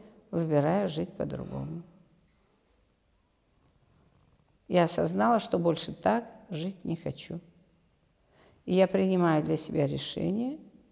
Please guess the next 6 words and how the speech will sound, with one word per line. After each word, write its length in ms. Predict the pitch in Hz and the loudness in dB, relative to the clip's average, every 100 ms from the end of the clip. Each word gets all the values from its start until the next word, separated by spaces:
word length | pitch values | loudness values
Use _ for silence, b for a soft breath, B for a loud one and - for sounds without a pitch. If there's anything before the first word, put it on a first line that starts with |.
| _ _ _ _ _ - _ _ - | _ _ _ _ _ -20 _ _ -8
жить 340 | 156 202 233 | -2 -2 0
по-другому. 720 | - 175 139 - 131 139 180 - - | -2 0 0 -2 -4 -6 -10 -14 -2
Я 200 | 180 170 | 0 2
попробую 560 | 160 - 143 147 131 | -2 0 -2 0 -2
жить 360 | 143 165 254 277 - | -2 -4 -6 -12 -8
по-другому. 460 | 185 175 143 143 | -4 -2 -2 -6